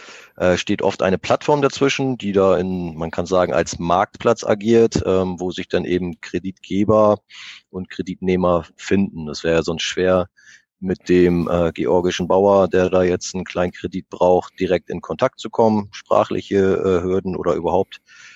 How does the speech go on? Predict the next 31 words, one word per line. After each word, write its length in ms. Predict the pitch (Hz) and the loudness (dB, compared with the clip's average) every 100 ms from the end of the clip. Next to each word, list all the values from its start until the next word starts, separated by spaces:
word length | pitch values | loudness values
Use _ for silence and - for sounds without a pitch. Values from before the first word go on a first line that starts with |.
| _ - | _ -4
zueinander 400 | - 160 147 139 | 2 4 4 4
zu 140 | 113 120 | 0 0
finden. 480 | 135 127 120 117 | 2 2 2 -2
Und, 340 | 107 101 95 - | 0 -2 -4 -2
ähm, 400 | 98 95 92 90 - | 2 2 2 -4 -4
ja, 120 | - | 0
da 80 | 85 | 0
gibt's 200 | 87 - | -2 -6
verschiedene, 600 | 92 - 98 95 92 85 _ _ _ _ _ _ _ | -6 -6 -4 0 0 -2 _ _ _ _ _ _ _
meist 480 | 90 92 98 - - _ _ _ _ | 0 2 2 0 -8 _ _ _ _
osteuropäische 760 | 123 - 117 117 113 120 113 - | -4 -2 -2 -2 0 0 0 -2
Plattformen, 680 | - 110 - 113 113 113 | -2 -2 0 2 4 2
über 240 | - 95 95 | -2 -2 -2
die 140 | 101 | 0
das, 420 | 98 95 90 - | 2 4 2 0
ähm, 480 | - 92 90 87 87 _ - | 0 0 0 -4 -10 _ -6
abgewickelt 580 | 131 147 127 127 120 | -4 -2 -2 -2 -2
werden 240 | 110 110 110 | 2 2 2
kann. 440 | - 110 107 110 - _ _ _ | 0 0 2 -4 -10 _ _ _
Auch 300 | - 95 - | -2 -2 0
nur 200 | 110 117 | 2 2
über 200 | 107 104 | 4 2
die 480 | 92 101 123 147 143 | 0 -2 -4 -6 -8
geht 220 | - 107 - | -4 -4 0
eigentlich 280 | 95 98 | -2 -4
unser 220 | - 95 87 | -8 -2 -2
Buch, 240 | 139 - | -2 -2
was 160 | 156 - | -2 -2
wir 80 | |
geschrieben 460 | 131 127 - 131 123 | -4 -4 -4 -4 -2
haben. 580 | 123 120 117 117 117 | 2 2 4 2 0